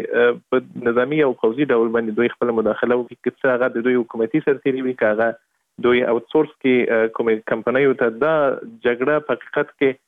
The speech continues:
نور هم جګړې ته لمن وهي او افغانستان تاریخ که تاسو وګورئ، او دا د پاکستان سره په تیره بیا د موږ اړیکې، دا پنځه څلوېښت کاله جګړه په افغانستان کې دوی لمن ورته وهلې او تروریزم اوس له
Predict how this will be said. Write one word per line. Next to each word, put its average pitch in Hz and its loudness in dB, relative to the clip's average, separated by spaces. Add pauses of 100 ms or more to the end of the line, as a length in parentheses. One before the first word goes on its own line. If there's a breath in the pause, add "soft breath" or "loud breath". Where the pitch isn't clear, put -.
(360)
نور 160 4
هم 147 -4
جګړې 123 -2
ته 131 0
لمن 143 0
وهي 131 2
او 117 4
افغانستان 113 -2
تاریخ 127 -2 (120)
که 131 -2
تاسو 123 0
وګورئ، 120 2
او 113 2
دا 107 0
د 104 0 (320)
پاکستان - -4
سره 127 0
په - -10
تیره 120 4
بیا 117 2
د 113 -2
موږ 120 -2 (120)
اړیکې، 117 0 (400)
دا 117 4
پنځه 135 0
څلوېښت 139 -2
کاله 147 2 (420)
جګړه 131 2
په 127 2
افغانستان 117 -2
کې 123 -2 (140)
دوی 123 4 (220)
لمن 139 0
ورته 131 2
وهلې 120 2
او - -2 (400)
تروریزم 143 2
اوس 147 0
له 123 2